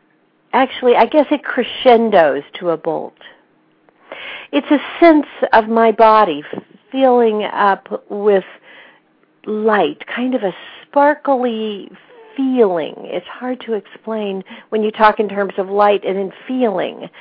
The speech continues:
But I believe we feel this light. We feel this connection with love. And so it, I get this kind of feeling going. And then as I move, as my air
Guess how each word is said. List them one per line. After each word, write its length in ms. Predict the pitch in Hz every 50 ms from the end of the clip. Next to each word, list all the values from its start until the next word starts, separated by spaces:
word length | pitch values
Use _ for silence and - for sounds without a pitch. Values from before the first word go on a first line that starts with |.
| - - - - - - - _ _ _ -
But 160 | 254 254 - -
I 160 | - - 254 254
believe 400 | 226 262 269 262 277 294 277 226
we 200 | 262 269 254 226 - -
feel 280 | - 277 277 277 262 233
this 180 | 208 214 190 - -
light. 280 | 202 190 175 165 160 170
We 180 | 214 220 202 - - - -
feel 460 | - 277 269 262 262 269 262 247 226 208
this 160 | 208 202 190 -
connection 600 | - - 202 190 180 175 - - - 180 165 160
with 200 | 151 139 151 -
love. 480 | - 175 180 165 143 - - - - - - - - - - _ _ _ _ _ _ _ _ _ _ _ _ _ _ _ _ _ _ _ _ _ _ _ _ _ _ _ _ _ - - - - - - - - - -
And 100 | 247 254 254 -
so 120 | 285 277
it, 140 | 269 247 - - - - - -
I 180 | - - - 240
get 200 | - - 302 294 -
this 140 | 294 277 233 - - - _ _ _ _ _ _ -
kind 320 | - - - 269 277 277
of 100 | 294 285 - - -
feeling 300 | - 302 294 277 277 269
going. 320 | 262 262 262 254 233 220 -
And 180 | 220 214 220
then 120 | 262 285 294
as 140 | 294 254
I 140 | 254 233 214
move, 640 | 202 208 214 226 233 262 277 294 294 277 262 214 190
as 160 | 190 185 185
my 220 | 202 202 202 214 -
air 460 | - 226 247 254 262 269 262 247 233